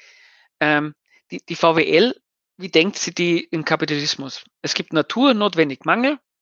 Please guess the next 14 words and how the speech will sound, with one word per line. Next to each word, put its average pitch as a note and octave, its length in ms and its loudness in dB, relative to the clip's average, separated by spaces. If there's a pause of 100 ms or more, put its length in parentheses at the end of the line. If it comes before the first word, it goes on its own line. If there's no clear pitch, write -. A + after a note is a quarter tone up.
(440)
und F3 180 -4
das D#3 80 4
Schöne A3 640 2
an D3+ 160 -6
dieser D#3 240 -2
Marktwirtschaft, C#3 580 -6
an C#3+ 60 -8
diesem D#3 200 -12
Kapitalismus D#3+ 560 -6
ist, F#3 160 -12 (540)
es - 140 -8
gibt - 180 -2
einen F#3 140 0
Preis. C#3+ 520 -2